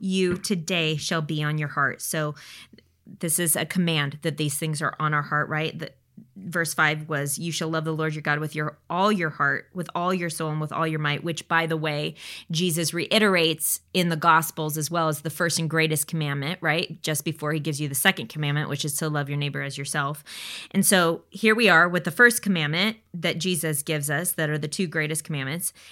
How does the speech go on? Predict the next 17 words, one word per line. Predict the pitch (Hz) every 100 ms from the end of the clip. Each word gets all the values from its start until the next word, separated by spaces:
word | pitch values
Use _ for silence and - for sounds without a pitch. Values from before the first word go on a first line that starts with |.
| -
And | 185
then | 190
he | 202
said | 208 185 170 - -
in, | 175 170 160 _
in | 180 160 160
verse | 170 202
six | - - 180 -
of | 170 165
Deuteronomy | 180 185 190 170 170 175
chapter | - 165 -
six, | 160 156 156
it | -
says, | 170 156
"And | 165
these | 170 185
words | 165 160 156 202 220 -